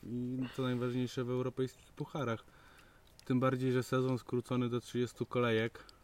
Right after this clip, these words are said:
a jeżeli chcemy grać w grupie, e, europejskich pucharów, no to nie możemy mieć kadry takiej, że,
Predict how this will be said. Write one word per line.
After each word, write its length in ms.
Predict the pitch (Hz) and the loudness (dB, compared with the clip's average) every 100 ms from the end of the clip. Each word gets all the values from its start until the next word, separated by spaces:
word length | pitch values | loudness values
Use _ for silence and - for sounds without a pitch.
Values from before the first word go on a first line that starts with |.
| - - - - - - - - - - 110 | -20 -20 -20 -20 -20 -20 -20 -20 -20 -16 -4
a 100 | 107 | 0
jeżeli 360 | 110 117 117 | 2 0 -2
chcemy 340 | - 123 117 113 | -4 -2 0 0
grać 300 | 113 113 110 | -2 -2 -4
w 80 | 110 | -2
grupie, 460 | 120 107 107 107 104 - - - | 0 0 -2 -2 -6 -16 -20 -12
e, 40 | 110 107 107 107 107 107 107 107 107 107 | -8 -6 -4 -4 -4 -6 -6 -6 -6 -2
europejskich 680 | 117 117 107 110 - 117 | 0 0 -2 -6 -6 -12
pucharów, 500 | - 117 113 104 113 - - - - - - - - - | -10 -10 -6 -4 -4 -6 -20 -20 -20 -20 -20 -20 -12 -10
no 80 | |
to 340 | 110 117 113 117 | -2 0 2 2
nie 120 | 123 | 2
możemy 380 | 120 120 120 107 | 2 2 0 0
mieć 200 | 98 - | -2 -4
kadry 360 | - 101 101 95 | -6 -4 -4 -4
takiej, 400 | 101 - 101 98 | -8 -6 -6 -6
że, 220 | 98 | -6